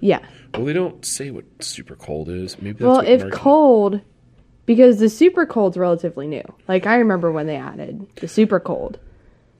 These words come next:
Speaker 1: So the cold is negative four degrees.
Speaker 2: Negative four degrees? That's freaking cold.
Speaker 1: Or no, sorry,
Speaker 2: No,
Speaker 1: four
Speaker 2: four
Speaker 1: degrees.
Speaker 2: four degrees C.
Speaker 1: Four degrees. So maybe zero is super cold.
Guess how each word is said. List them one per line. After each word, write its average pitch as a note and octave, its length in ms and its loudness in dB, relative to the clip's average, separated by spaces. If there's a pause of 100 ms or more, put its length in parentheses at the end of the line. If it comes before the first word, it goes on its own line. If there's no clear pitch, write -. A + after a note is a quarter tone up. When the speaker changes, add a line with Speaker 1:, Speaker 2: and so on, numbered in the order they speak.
(100)
Speaker 1:
So F#3 200 4
the F3 100 0
cold F#3 640 2
is F#3+ 240 2
negative E3+ 380 0
four D#3 200 -6
degrees. - 640 -8 (400)
Speaker 2:
Negative G#2+ 420 -4
four E2 160 -10
degrees? D#2 320 -10
That's G#2 220 -12
freaking - 320 -18
cold. F#2+ 540 -12
Speaker 1:
Or G#3+ 120 4
no, E3+ 220 2
sorry, E3 300 -6
Speaker 2:
No, A#2 140 -2
Speaker 1:
four - 0 - (260)
Speaker 2:
four G#3+ 40 4
Speaker 1:
degrees. E3 280 0
Speaker 2:
four C#3 160 0
degrees A#2 440 -6
C. F2 420 -8 (120)
Speaker 1:
Four G3 220 0
degrees. D3+ 400 -4
So - 180 2
maybe G3+ 760 4 (220)
zero F3 600 -2
is E3 120 -8
super F3+ 240 -8
cold. - 320 -14